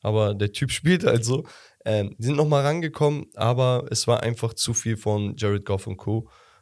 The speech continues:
am Ende des Tages. Und das war das erste Spiel seit, ich meine, zweitausendachtzehn oder irgendwie, ne? Seit, seit drei, vier Jahren, dass die Lions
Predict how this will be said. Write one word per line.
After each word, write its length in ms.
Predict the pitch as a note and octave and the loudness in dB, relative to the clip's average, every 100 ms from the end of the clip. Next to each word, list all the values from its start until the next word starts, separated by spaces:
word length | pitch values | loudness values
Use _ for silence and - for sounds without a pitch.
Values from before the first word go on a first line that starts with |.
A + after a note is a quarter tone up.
| - | -6
am 160 | G2+ | -2
Ende 180 | G2+ G2 | 0 0
des 200 | F#2 F2+ | -2 -2
Tages. 420 | - F#2+ G2 G#2 - _ | 0 0 -2 -6 -12 _
Und 100 | - | -2
das 180 | A2 - | 0 2
war 80 | A#2+ | 2
das 160 | C3 C3 | 2 -2
erste 440 | - B2+ E3 D#3+ | -2 -2 0 -2
Spiel 260 | - - D3 | -4 -2 0
seit, 320 | A2 A#2+ - | 4 4 2
ich 140 | A#2 | -2
meine, 260 | A#2 A#2+ B2 | 0 0 0
zweitausendachtzehn 1800 | - A2+ B2 A#2+ A#2 A2 A2 A2 G#2+ - _ _ - A#2+ - - A#2 A2+ | 0 0 0 0 0 2 2 2 -2 -12 _ _ -6 -6 -4 -4 -2 -2
oder 180 | G#2+ G2+ | -2 -2
irgendwie, 400 | G2+ G2 F#2+ F#2+ | 0 -2 -2 -2
ne? 240 | G#2 E3+ | -2 -2
Seit, 240 | C3+ A2 G#2 | -2 -2 -2
seit 140 | G#2 - | -4 0
drei, 220 | B2 D3 | 0 0
vier 180 | - A2+ | 0 2
Jahren, 240 | C3 D3+ - - - _ | 2 0 -8 -20 -20 _
dass 220 | A#2 A#2 | 0 0
die 420 | A#2+ A2 G#2+ - - | -2 -2 -2 -6 -2
Lions 680 | G#2 A#2+ C#3+ E3 F#3 - | 2 2 2 -2 -4 -8